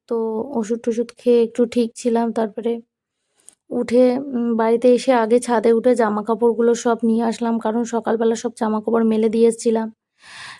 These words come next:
নিয়ে এসে জামা কাপড়গুলো নিয়ে এসে আমি শুয়ে পড়েছিলাম, আর এখন উঠেছি, উঠে জামা কাপড়গুলোকে আমি সব গুছিয়ে নিচ্ছি। সব ঘরে অনেকটা জামা কাপড় জড়ো হয়েছিল। দুদিন আগে তুমি যদি দেখতে আমার ঘরের অবস্থা কি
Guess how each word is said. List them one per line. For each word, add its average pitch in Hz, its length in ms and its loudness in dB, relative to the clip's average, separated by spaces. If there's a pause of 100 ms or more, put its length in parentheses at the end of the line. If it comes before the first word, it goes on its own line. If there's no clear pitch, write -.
নিয়ে 269 240 -10
এসে 277 300 -8
জামা 240 260 2
কাপড়গুলো 262 440 4
নিয়ে 254 220 6
এসে 254 160 2
আমি 254 160 4
শুয়ে 254 300 4
পড়েছিলাম, 247 540 2
আর 226 140 2
এখন 220 300 0
উঠেছি, 240 360 2
উঠে 233 260 2
জামা 214 280 0
কাপড়গুলোকে 233 600 0
আমি 240 160 0
সব 233 220 -2
গুছিয়ে 220 380 0
নিচ্ছি। 233 400 -2 (1200)
সব 247 220 0
ঘরে 233 320 2
অনেকটা 226 380 -4
জামা 220 240 -4
কাপড় 233 260 0
জড়ো 214 320 2
হয়েছিল। 233 500 2 (840)
দুদিন 254 320 2
আগে 240 220 4
তুমি 262 240 2
যদি 269 260 2
দেখতে 233 320 4
আমার 254 220 6
ঘরের 226 320 2
অবস্থা 233 400 0
কি 262 180 -4